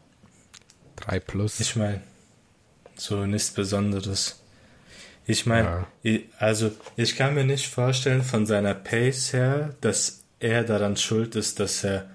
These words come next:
Speaker 2: so langsam ist. Sondern ich denke wirklich, dass es an Ferrari liegt. Deswegen fand ich einfach seine so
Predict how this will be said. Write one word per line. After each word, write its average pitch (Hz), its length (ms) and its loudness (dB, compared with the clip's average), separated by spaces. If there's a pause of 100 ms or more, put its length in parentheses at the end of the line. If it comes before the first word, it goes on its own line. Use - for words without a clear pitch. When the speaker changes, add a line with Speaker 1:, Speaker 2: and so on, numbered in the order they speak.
Speaker 2:
so - 140 -2
langsam 98 520 -2
ist. - 280 -8 (460)
Sondern 104 280 0
ich 101 140 -2
denke 117 320 0
wirklich, 117 240 0
dass - 100 0
es - 160 -2
an 104 120 0
Ferrari 101 480 -2
liegt. 95 280 -2
Deswegen 110 480 0 (420)
fand 110 280 0
ich 104 140 -2
einfach 101 260 -2
seine 95 480 -2 (180)
so 107 320 -2